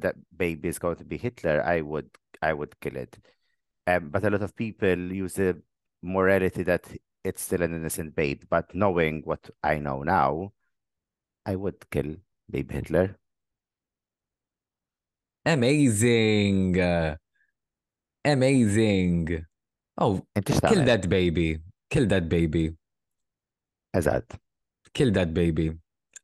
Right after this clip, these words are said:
Speaker 2: Għamil biżejjed saja. Sa-, saja.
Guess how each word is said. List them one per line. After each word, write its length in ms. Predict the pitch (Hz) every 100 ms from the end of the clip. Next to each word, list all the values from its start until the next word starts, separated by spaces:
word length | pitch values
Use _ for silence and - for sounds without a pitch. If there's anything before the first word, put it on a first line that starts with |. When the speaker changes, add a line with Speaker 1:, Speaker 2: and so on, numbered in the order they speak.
| -
Speaker 2:
Għamil 200 | 123 113
biżejjed 260 | 107 92
saja. 440 | - 85 78 82 87 - _ _ _ _ _ _ _ -
Sa-, 300 | - 90 82 - - -
saja. 540 | 98 85 82 87 104